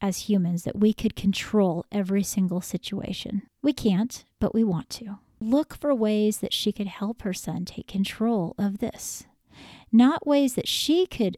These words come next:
solve it, but ways that he could solve it. With everything in her, give that to her son, putting it back in his hands. Not in a way that's like, "Oh man, it's heavy," but in a way that it's empowering.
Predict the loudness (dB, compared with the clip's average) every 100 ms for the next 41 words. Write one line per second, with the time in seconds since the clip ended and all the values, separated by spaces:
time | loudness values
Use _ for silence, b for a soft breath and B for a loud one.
0 | _ -12 -6 -6 -6 -10 -12 -18 _ B
1 | B B -2 2 4 4 2 -2 -6 -10
2 | 0 2 2 -2 -8 -6 -6 -8 -12 -14
3 | -14 -16 -18 _ -2 -2 2 0 2 0
4 | 4 2 4 2 2 0 -8 -8 -12 -16
5 | -18 -2 2 4 4 2 0 -6 -14 -14
6 | -12 -4 -2 -2 -2 -2 -2 -2 -8 _
7 | -2 2 6 6 4 -2 -2 -4 0 0
8 | 0 -4 -6 -4 -2 -2 -6 -8 _ B
9 | B B B 6 6 6 6 8 8 4
10 | 2 2 -2 -2 -4 -2 -2 2 2 2
11 | 2 2 2 -2 -8 -4 -2 -2 -2 -4
12 | 0 0 2 0 0 -2 -6 -6 -6 -6
13 | -10 -12 -8 -6 -6 -6